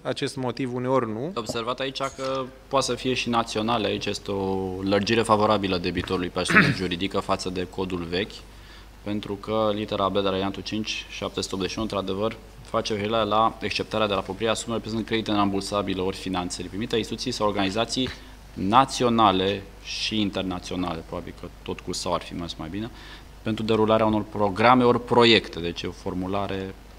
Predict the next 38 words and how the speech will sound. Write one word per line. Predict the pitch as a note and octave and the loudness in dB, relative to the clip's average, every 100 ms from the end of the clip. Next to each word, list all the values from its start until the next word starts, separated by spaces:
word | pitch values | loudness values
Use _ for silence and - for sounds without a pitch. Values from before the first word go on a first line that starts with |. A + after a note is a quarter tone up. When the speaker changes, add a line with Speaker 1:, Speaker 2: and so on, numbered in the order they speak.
| - - - - - | -18 -16 -10 -10 -6
Speaker 2:
care | G2 F#2+ | -4 -2
poate | F#2+ F#2+ | -2 -4
să | F#2+ | -4
acopere | F#2 F#2+ G2 F2+ | -4 -4 -2 -2
multe. | F#2 F2 - - E3 | 0 -2 -6 -8 6
Speaker 1:
Da, | D#3+ D3 | 10 10
poate, | E3+ F3+ | 8 4
poate | D3+ E3+ E3+ | 0 0 2
să | D#3 | 2
acopere | D3 D#3 C3+ | 2 2 2
multe | D#3+ E3 | 2 0
și | D3+ | 2
aici | D3+ | 2
se | D3+ D3 | 0 0
poate, | - C#3+ C#3+ C#3 B2+ | 0 0 2 2 0
se | C3+ | -2
poate | C3+ C3 | 0 0
specula. | B2 C3 A#2+ C#3+ C3+ | 0 -2 -2 2 2
O | C3 | 2
societate | B2 B2+ C#3 C#3+ C#3 C3 | -2 -4 -2 -2 0 -2
de, | B2 A#2+ A2+ - - | -2 -4 -4 -8 -14
nu | |
știu, | G2+ A#2+ | -14 -12
de | A#2 | -8
construcție | C3 B2+ - C#3+ B2 | -8 -6 -2 -2 0
implicată | B2+ A#2+ B2+ C3 | -2 0 0 0
într-un | B2 B2 | 0 -4
asemenea | A#2 C3+ C3 B2 | -4 -4 -6 -6
proiect | A#2 A#2 C3 D3+ - - - - - | -4 -2 -2 -4 -14 -20 -20 -14 -2
ar | D3 | 0
putea | C#3 D#3+ | 2 4
invoca | D#3 C#3+ C#3 C#3 | 6 6 6 6
un | C3 | 6
asemenea, | A#2+ C3 C3 C3 B2+ B2 - | 2 2 2 2 2 2 4
<clears throat> | F#3+ A#2 | 4 6
o | |
asemenea | C3 C#3 C3 B2+ | 0 0 -2 -2
exceptare | - B2 C3+ C#3+ G#2+ | -2 -2 6 8 8